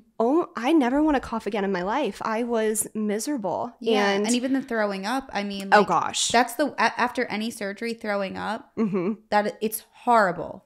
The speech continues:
Speaker 2: Like, it's
Speaker 1: Horrible.
Speaker 2: the wor-, one of
Speaker 1: Yes.
Speaker 2: the worst <laughs> things that can
Speaker 1: Yeah.
Speaker 2: happen.
Speaker 1: I had my tonsils taken out, side note, and I threw up all of, after that too. Like, scabs came out, everything. I
Speaker 2: Yeah.
Speaker 1: was like, "Oh, wonderful. I'm never"
Speaker 2: Uh, yeah, I'm not, I don't do well with surgeries
Speaker 1: Yeah,
Speaker 2: either.
Speaker 1: me
Speaker 2: Like,
Speaker 1: either.
Speaker 2: even, like, the more, like,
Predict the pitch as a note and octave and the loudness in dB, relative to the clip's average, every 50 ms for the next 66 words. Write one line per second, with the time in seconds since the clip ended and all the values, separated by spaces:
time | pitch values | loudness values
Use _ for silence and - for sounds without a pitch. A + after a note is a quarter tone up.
0 | _ - G#3 G3+ G3+ - G3+ - - - - - - - A3+ A3 G#3+ G#3 G3+ - | _ -4 -4 -4 -4 -4 -6 -4 -4 -6 -6 -8 -8 -4 -4 -2 0 0 0 0
1 | G#3+ A3 G#3 G3+ F#3+ F#3 F3 G3+ - - - - A3+ B3+ D4+ C#4+ A#3+ G3 F#3+ F#3 | 0 0 0 0 0 0 0 -2 -2 -4 -4 -4 -2 0 0 2 2 2 0 0
2 | - - - D3+ - - - A3+ A#3 A#3 A3+ A#3 G#3+ G3+ F#3+ F3+ - - A3+ A3 | -2 -4 -8 -10 -6 0 4 6 6 6 6 6 6 6 4 2 -2 -2 0 0
3 | F#3 F#3 - F3 D#3+ - G3 F#3+ - - F#3 F#3 G3+ F3 E3+ - - - - C#3 | 0 0 0 -4 -6 -4 -4 -4 -2 -2 -4 -4 -2 -2 -2 -2 -2 -4 -4 -4
4 | - A2 G2 F#2+ - - - G3 E3+ - C#3+ D#3 E3+ E3 - - - - - D#3 | -4 -4 -4 -4 -4 -2 0 0 2 2 2 2 0 -2 -4 -6 -10 -8 -4 -4
5 | C3+ A2 - - - A#2+ A#2 A2 G2 F2+ - - - - C#3+ - - D#3 D3 - | -4 -4 -4 -2 -2 0 0 0 -2 -4 -6 -8 -6 -6 -4 -4 -4 -4 -4 -6
6 | - - - F#3 D#3 E3 - - - - F#3+ E3+ D#3+ F3+ - - A3 F#3+ F3+ F#3 | -6 -6 -6 -6 -6 -8 -10 -10 -8 -4 -2 -2 -4 -4 -8 -6 -4 -4 -2 -2
7 | - G3 F#3+ G#3 A3+ A3 A#3 A#3+ B3+ C4 - D4 C4+ - E4+ F4 D#4+ D4+ F4 F#4 | -2 -2 -4 -6 -6 -6 -6 -6 -6 -6 -4 -4 -4 -2 0 0 0 2 4 6
8 | G4 A4+ A4 G#4+ - C4+ A3 G#3 A#3 A#3 - - C#4 C#4+ D4 D4 D4 C4 D#4 D#4 | 6 6 6 4 4 6 6 6 4 2 0 2 4 6 6 6 6 4 2 2
9 | D4+ D4+ D4+ B3 A#3 G#3 F#3+ A3+ B3 C4 C#4+ D4 - - A#3+ C4+ D#4 D#4+ D4+ F4 | 4 4 4 6 6 6 6 4 4 2 2 2 2 0 0 0 0 0 -2 -2
10 | D4+ B3+ A3 G#3+ G#3 G3 G3 - G#3 G3 F#3+ G3 - F#3+ E3+ D#3+ D#3+ - - - | 0 2 2 2 0 -2 -4 -4 -6 -6 -6 -6 -8 -8 -8 -8 -10 -10 -8 -6
11 | A3+ A3+ G3+ G3 G3+ F3+ E3+ D#3+ - G3+ G#3 - - - A#3+ A3+ A3+ A3+ B3+ B3+ | -4 -2 -2 -2 -2 -2 -2 -2 -2 -2 -4 -4 -6 -8 -8 -6 -4 -2 -2 -2
12 | B3+ A#3+ - - G#3+ G#3 G3 G3 G3+ G3+ G3 F#3 F#3+ | -2 -4 -4 -6 -6 -6 -4 -6 -6 -6 -6 -8 -10